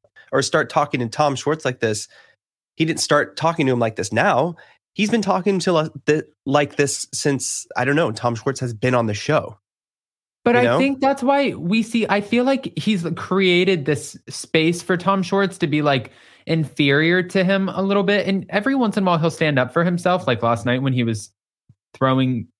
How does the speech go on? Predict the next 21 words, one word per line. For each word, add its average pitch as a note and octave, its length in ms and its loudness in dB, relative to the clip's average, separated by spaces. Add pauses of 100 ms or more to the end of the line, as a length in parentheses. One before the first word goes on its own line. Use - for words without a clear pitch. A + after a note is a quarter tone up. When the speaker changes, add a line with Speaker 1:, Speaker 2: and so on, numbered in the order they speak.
Speaker 2:
Tom C3 160 0
Sandoval B2+ 420 0
under A#2+ 160 0
the A2 80 -2
bus. B2+ 360 0 (500)
But A3 300 0 (600)
it's G#3 140 0
like, G#3+ 160 0
and G3+ 140 0
then A3+ 100 0
he B3+ 140 0
thinks B3 260 -2
it's F#3 160 -2
cute G#3+ 280 -2
to G#3 100 0
walk F#3 260 2
up F#3+ 280 0 (240)
and G#3 100 0
awkwardly G3 480 0
ask, F3 240 2
like, - 220 -2